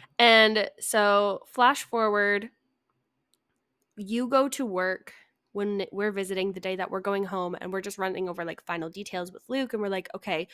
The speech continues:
should we bring this? Like, should we do this? Like, we'll come here. What's the plan with that?" Because initially he was like, "Maybe we'll have you guys, like, jump out at the lights." And they were like, "No, no, no, like, we'll decorate the apartment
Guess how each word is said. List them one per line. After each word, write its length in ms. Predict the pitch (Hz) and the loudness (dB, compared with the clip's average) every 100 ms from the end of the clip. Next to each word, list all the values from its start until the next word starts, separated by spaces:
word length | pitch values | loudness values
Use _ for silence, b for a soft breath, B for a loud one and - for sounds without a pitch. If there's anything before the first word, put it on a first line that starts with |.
| B B - | B B -8
should 140 | 202 | -4
we 80 | 170 | -4
bring 240 | 165 175 226 | -4 -6 0
this? 320 | 254 247 214 | 0 0 -2
Like, 120 | 185 | -8
should 120 | - | -8
we 60 | 175 | -6
do 120 | 170 | -4
this? 340 | 196 190 196 | -2 -2 -4
Like, 160 | 170 175 | -8 -6
we'll 100 | 175 | -8
come 180 | - 180 | -8 -10
here. 400 | 202 190 185 180 | -4 0 0 -2
What's 200 | 180 175 | -6 -8
the 100 | - | -14
plan 240 | - 175 165 | -10 -8 -8
with 140 | 165 | -4
that?" 320 | 170 165 165 - | 0 2 0 -4
Because 680 | 190 - 175 170 160 170 - - _ _ _ _ _ _ _ | -18 -8 -4 -2 -4 -6 -12 -18 _ _ _ _ _ _ _
initially 340 | 214 220 226 214 | -2 0 0 -2
he 140 | 220 | -2
was 180 | 196 190 | -4 -2
like, 280 | 160 156 - _ | -2 -2 -10 _
"Maybe 500 | 185 185 175 175 226 | -8 -6 -6 -4 -4
we'll 240 | 254 269 269 | -4 -2 -2
have 200 | 233 233 | -4 -4
you 100 | 233 | -4
guys, 240 | 214 214 | -4 -4
like, 180 | 214 208 | -4 -6
jump 220 | 196 190 | -8 -6
out 120 | 180 180 | -6 -6
at 80 | |
the 80 | - | -8
lights." 640 | 170 139 185 302 - - - b b b | -8 -4 -4 -4 -8 -12 -12 b b b
And 80 | 220 | 2
they 60 | 226 | 4
were 80 | |
like, 200 | 190 175 - - | 4 0 -4 -4
"No, 160 | 220 | 0
no, 100 | 202 | 0
no, 140 | 180 160 | 0 -2
like, 180 | 160 165 | -4 -4
we'll 100 | 170 | -6
decorate 340 | 165 - 160 | -6 -8 -10
the 80 | - | -10
apartment 640 | - - 185 - 87 85 | -12 -6 -6 -4 -6 -6